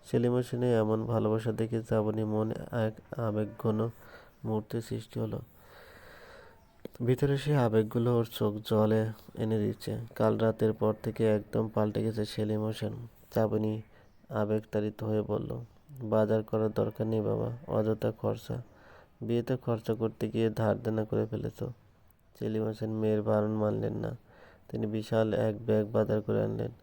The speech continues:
এত বাজার থেকে পারভিন বেগমের মাথা চট করে খারাপ হয়ে গেল। থমথমে মুখে যন্ত্রের মতো প্রশ্ন করল, "এত বাজার কেন এনেছো? শ্রাবণী তো বেশি দিন থাকবে না, ওকে একটু আয়োজন করে খাওয়ানোর দরকার আছে না?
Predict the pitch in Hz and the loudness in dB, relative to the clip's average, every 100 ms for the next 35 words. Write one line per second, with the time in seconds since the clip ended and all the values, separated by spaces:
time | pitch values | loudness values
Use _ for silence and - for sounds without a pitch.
0 | - - - - 117 110 113 110 110 117 | -20 -20 -16 -6 -2 2 4 4 0 -2
1 | 117 113 104 107 107 107 110 107 107 110 | 0 2 2 2 0 0 0 0 0 0
2 | 107 - 107 - 107 107 113 107 113 107 | -2 -2 -2 -2 -6 -4 -2 -4 -2 -4
3 | 101 123 - _ - _ _ _ _ - | -6 -8 -14 _ -20 _ _ _ _ -20
4 | - - - - - - - - - - | -20 -20 -20 -20 -20 -20 -20 -20 -20 -20
5 | - - 117 113 113 113 117 110 110 117 | -20 -6 -4 -2 -2 0 0 0 -2 2
6 | 117 117 113 110 107 113 110 110 113 113 | 2 2 2 0 2 0 0 -2 -2 -4
7 | - 107 110 107 113 - 113 120 113 107 | -4 -4 -4 -4 -6 -4 -2 0 2 0
8 | 117 113 113 110 107 110 - 117 - - | 0 -2 -2 0 -2 -4 -8 -12 -14 -20
9 | - - _ - 117 113 113 110 107 113 | -20 -20 _ -2 -2 0 -2 -2 -2 -2
10 | 113 113 117 117 110 107 107 107 117 - | -2 -4 -2 0 0 0 -2 -4 -6 -8
11 | 113 117 113 - 120 113 110 113 110 113 | -4 -2 -2 -2 0 2 2 0 -2 -2
12 | 113 - 110 110 110 110 110 107 113 113 | -2 -2 -2 0 0 0 -2 0 -2 -2
13 | 127 123 | -2 -2